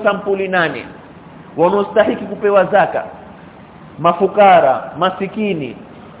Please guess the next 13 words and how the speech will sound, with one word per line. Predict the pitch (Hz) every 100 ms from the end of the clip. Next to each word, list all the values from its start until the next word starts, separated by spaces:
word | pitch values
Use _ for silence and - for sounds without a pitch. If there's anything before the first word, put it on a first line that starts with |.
| - - - 123
wenye | 175 208 214
kuikusanya | 208 214 214 214 214 - 240 240 226 214
zaka | 175 226 220 208
na | 185
kuigawanya, | 180 196 196 202 208 214 185 151 123 - - - - - -
waliosilimu, | 180 220 226 220 208 226 226 247 254 214 190 151 - -
wenye | 190 214 220
kuzoezeshwa | 220 214 196 220 220 214 262 254 233 220
nafsi | 214 214 220
zao, | 190 214 185 131 - - - - - - - - - - -
mateka | 165 208 214 254 247 - 180 131 - - - - -
au | - 208 226
watumwa, | 233 226 240 208 170